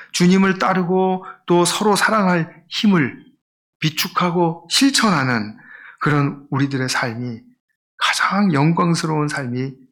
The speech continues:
된다라는 말씀인 것이죠. 그래서 결론으로서 모든 예언자들의 말씀, 그리고 행동, 그리고 성품을 성취-, 성취하신 그리스도 안에서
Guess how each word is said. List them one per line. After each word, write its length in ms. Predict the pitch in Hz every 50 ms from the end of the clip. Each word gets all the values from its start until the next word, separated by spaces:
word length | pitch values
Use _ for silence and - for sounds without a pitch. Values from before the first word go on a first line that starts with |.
| _ _ -
된다라는 600 | - 110 117 117 127 120 113 104 107 113 113 107
말씀인 380 | 95 95 92 - - 107 101
것이죠. 380 | 110 107 98 - - - - - - _ _ _ _ _ _ _ _ _ _ _ _ _ _
그래서 680 | - - - 123 117 - 123 120 123 123 120 117 - - - _ -
결론으로서 960 | - - 117 139 143 139 131 123 123 117 107 - - 117 117 135 156 - - _ _ _ - _ _ _ _
모든 600 | - 120 135 151 151 180 185 180 175 165 160 - -
예언자들의 1160 | 131 135 143 156 170 175 175 170 160 165 156 151 147 147 143 143 143 139 139 139 143 147 - - -
말씀, 680 | - 107 113 120 120 - - - 131 120 107 104 107 107 _ _ _
그리고 340 | - 120 123 117 127 120 -
행동, 640 | - 190 190 190 185 170 160 131 113 110 - - - _ _ _
그리고 500 | - - 120 117 127 143 156 170 170 - - - _ -
성품을 580 | - - 175 175 170 170 - 160 151 151 147
성취-, 680 | 147 - 196 202 196 185 - - - - - - _ _ -
성취하신 800 | - - 214 220 208 - - 196 180 160 - - 170 165 151 - - - _ _ _ _
그리스도 460 | - 147 156 185 180 - 185 156 -
안에서 720 | 110 110 120 120 117 120 120 135 175 208 220 - -